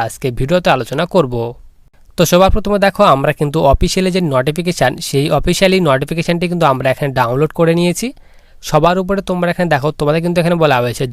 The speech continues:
জয়েন ইন্ডিয়ান আর্মি, এখানে বলা হয়েছে জ্যাক এন্ট্রি স্কিম থার্টি ফোর কোর্স, এখানে বলা আছে এপ্রিল টু থাউজেন্ড টোয়েন্টি ফাইভ। এরপর বলা আছে শর্ট সার্ভিস কমিশন অর্থাৎ এসএসসি, তোমাদের এখানে বলা আছে এনটি কোর্স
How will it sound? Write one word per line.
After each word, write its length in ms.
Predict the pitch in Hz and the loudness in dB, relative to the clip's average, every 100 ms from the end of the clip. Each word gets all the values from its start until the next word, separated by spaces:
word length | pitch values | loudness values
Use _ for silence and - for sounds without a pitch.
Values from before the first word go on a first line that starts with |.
| 139 | 0
জয়েন 260 | 165 180 190 170 | 2 2 0 -4
ইন্ডিয়ান 340 | 143 135 147 160 160 | -4 -2 -2 -2 -2
আর্মি, 240 | 135 143 196 185 | 0 0 -2 -4
এখানে 180 | 143 135 | -4 -2
বলা 140 | 127 123 | -2 -2
হয়েছে 200 | 123 143 120 | -4 -6 -4
জ্যাক 180 | 165 170 196 | -2 -2 0
এন্ট্রি 220 | 175 170 175 | -4 -4 -8
স্কিম 260 | - - 202 254 - - - - - | -8 -4 -4 -6 -18 -20 -20 -6 0
থার্টি 280 | 170 175 185 | 0 0 0
ফোর 160 | 196 220 254 - | 0 -2 -2 -2
কোর্স, 220 | 147 156 - - | 2 2 -2 -10
এখানে 160 | 143 139 | -6 -2
বলা 120 | 135 131 | 0 0
আছে 100 | 151 131 | -2 -6
এপ্রিল 200 | - 160 | -6 -6
টু 60 | 165 - | -4 -2
থাউজেন্ড 280 | 160 160 156 | 0 0 -2
টোয়েন্টি 300 | 135 117 151 233 - - - - - | -4 -4 -6 -10 -14 -20 -20 -20 -8
ফাইভ। 220 | - 151 120 - | -2 -2 -2 -2
এরপর 140 | 143 143 | 0 0
বলা 100 | 139 | -2
আছে 100 | 139 - | -4 0
শর্ট 180 | 170 175 - | 0 0 -2
সার্ভিস 280 | 175 175 - | -2 -2 -4
কমিশন 300 | 170 175 190 185 147 | -4 -2 -2 0 0
অর্থাৎ 320 | 135 131 127 - - - - - 151 | 0 0 0 -2 -14 -20 -20 -6 -2
এসএসসি, 460 | 139 185 180 - 233 - - - - - | 2 2 2 0 -4 -4 -18 -20 -20 -10
তোমাদের 200 | 151 147 | 0 0
এখানে 140 | 147 143 | 2 2
বলা 100 | 139 139 | 2 2
আছে 140 | - 147 - - 196 | 0 -4 -6 -4 0
এনটি 300 | 196 196 208 220 - 151 | 0 0 -4 -6 -4 0
কোর্স 240 | 143 143 | 2 0